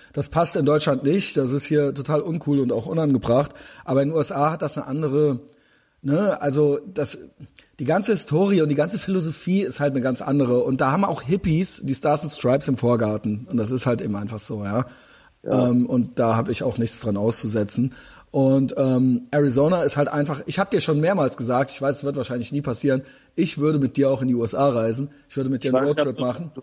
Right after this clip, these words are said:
Speaker 2: weißt ja, wie, wie Angst ich, wie, wie viel Angst ich vor einem Flugzeug
Speaker 1: Also
Speaker 2: hab.
Speaker 1: ich wür-, ich würde dir, ich schwöre, ich würde dir Tavor besorgen vorher und die kriegst du dann rein.
Speaker 2: Ich
Speaker 1: Was?
Speaker 2: liebe Tavor, du weißt, du weißt, wie sehr ich, äh, Drogen hasse.
Speaker 1: Ja, das sind ja Medikamente.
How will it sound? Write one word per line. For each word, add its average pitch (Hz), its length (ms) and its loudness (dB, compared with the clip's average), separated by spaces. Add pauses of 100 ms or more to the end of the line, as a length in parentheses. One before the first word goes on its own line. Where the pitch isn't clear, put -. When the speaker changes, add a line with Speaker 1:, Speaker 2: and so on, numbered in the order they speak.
(100)
Speaker 2:
weißt - 140 -14
ja, 131 120 2
wie, 127 160 4
wie 120 200 2
Angst 127 280 -2
ich, - 200 -10
wie, 110 260 -2
wie 113 100 0
viel 110 160 0
Angst 120 240 -2
ich 117 120 -8
vor 113 100 2
einem 101 160 0
Flugzeug 113 400 0
Speaker 1:
Also 92 120 0
Speaker 2:
hab. - 40 -4
Speaker 1:
ich - 120 -8
wür-, 151 240 2
ich - 200 -6
würde 160 200 0
dir, 143 360 2
ich - 160 -6
schwöre, 143 480 0
ich 127 160 -6
würde 139 160 0
dir 131 140 0
Tavor 127 360 0
besorgen 107 400 0
vorher 113 420 0 (540)
und 131 300 2
die 131 100 2
kriegst 147 260 -4
du 147 40 4
dann 127 140 2
rein. 143 360 0 (800)
Speaker 2:
Ich 117 100 -8
Speaker 1:
Was? 127 60 4
Speaker 2:
liebe 151 140 4
Tavor, 143 240 2
du - 60 -14 (120)
weißt, 151 240 -4
du 127 80 -8
weißt, 139 280 -2
wie 135 60 -4
sehr 135 280 0
ich, 135 180 -8
äh, 117 160 -2
Drogen 135 400 -2
hasse. 127 440 -4 (440)
Speaker 1:
Ja, 156 260 2
das 156 160 0
sind 165 140 -2
ja 147 80 2
Medikamente. 131 800 0